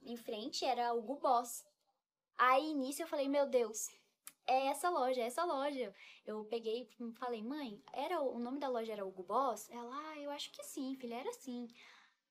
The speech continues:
Aí beleza. Até então eu fiquei muito agradecida porque eu achei o nome da loja. Aí nisso, não existe mais, né, a Hugo Boss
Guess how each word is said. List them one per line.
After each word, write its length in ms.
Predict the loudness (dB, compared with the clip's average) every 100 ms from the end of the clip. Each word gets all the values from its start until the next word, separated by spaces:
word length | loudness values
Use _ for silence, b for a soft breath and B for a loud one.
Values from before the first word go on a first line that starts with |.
| -4
Aí 160 | 0
beleza. 560 | 6 6 6 4 0 -6 -10 _ _ -8
Até 200 | -6 -6
então 320 | -8 -6 -6
eu 40 | -6
fiquei 200 | -6 -6
muito 160 | -6
agradecida 500 | -2 0 -2 -4 -10
porque 140 | -8 -8
eu 20 |
achei 180 | -6 -6
o 60 |
nome 180 | -4 -4
da 140 | -4
loja. 400 | -4 -4 -4 -8 -18 _ -10
Aí 200 | -6 -4
nisso, 520 | -4 -2 -2 -4 -4
não 160 | -2
existe 320 | -2 -4 -4 -4
mais, 240 | -4 -6
né, 180 | -8 -12 -16 -14
a 360 | -10 -8 -6
Hugo 160 | -8 -6
Boss 260 | -6 -6